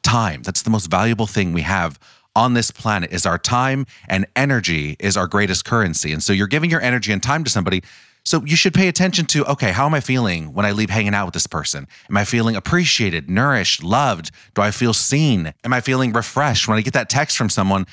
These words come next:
is it making me smile, or is it making me feel exhausted? Is it depleting? Am I feeling drained from this friend? When you share good news with somebody,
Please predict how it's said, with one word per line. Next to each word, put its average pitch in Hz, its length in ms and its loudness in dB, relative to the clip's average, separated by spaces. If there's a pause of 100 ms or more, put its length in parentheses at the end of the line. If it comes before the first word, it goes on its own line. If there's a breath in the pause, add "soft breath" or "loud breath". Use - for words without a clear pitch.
(140 loud breath)
is 104 120 0
it 117 60 0
making 117 280 2
me 104 80 2
smile, 135 600 0 (240 loud breath)
or 127 120 2
is 123 100 0
it 120 40 -2
making 139 220 0
me 139 100 4
feel 135 380 0
exhausted? 120 720 -2
Is 90 120 0
it 104 80 -2
depleting? 120 640 -2 (160 soft breath)
Am 104 80 0
I 113 60 2
feeling 143 280 2
drained 120 460 0
from 92 160 0
this 82 180 -2
friend? 71 460 -4 (220)
When 113 140 4
you 131 100 4
share 151 280 2
good 139 220 0
news 131 260 4
with 120 120 2
somebody, 85 480 -2